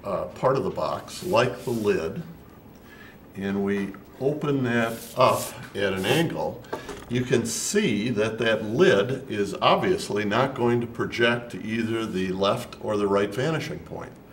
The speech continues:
However, we have to use a vanishing point in perspective, even if we're drawing an inclined plane. So the way that we do this is we have to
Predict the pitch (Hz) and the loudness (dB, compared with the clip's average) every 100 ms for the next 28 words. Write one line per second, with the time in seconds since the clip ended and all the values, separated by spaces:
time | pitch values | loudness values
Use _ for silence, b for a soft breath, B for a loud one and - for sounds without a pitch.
0 | B B B - - 110 147 240 185 - | B B B -2 6 8 8 6 2 -4
1 | - - - - B B B B - - | -10 -16 -20 -20 B B B B -20 -2
2 | 120 117 143 180 180 - 131 175 196 - | 0 4 6 6 4 -2 2 4 4 2
3 | 233 233 113 104 147 202 - 90 - 95 | -2 -2 0 2 4 4 2 -4 -6 -6
4 | 87 98 117 - 117 120 120 123 - 175 | -4 -4 -8 -4 0 0 0 -2 -2 2
5 | 175 - - - - - 156 170 147 135 | 2 0 -8 -8 -8 0 2 2 4 2
6 | 131 117 120 120 120 - - - 113 117 | 2 0 4 4 4 -2 -14 0 4 6
7 | 120 120 101 104 101 104 104 - 95 92 | 6 4 2 -2 0 -2 -2 -2 -2 -2
8 | 90 - 90 - - B B B B B | -2 -4 -6 -6 -12 B B B B B
9 | B - 123 123 143 214 208 180 147 120 | B 2 6 8 10 10 10 8 4 6
10 | 175 147 - - - - - 98 107 107 | 6 6 0 -4 -6 -6 -4 -4 -4 0
11 | 139 160 - 147 131 131 | 2 2 2 6 6 6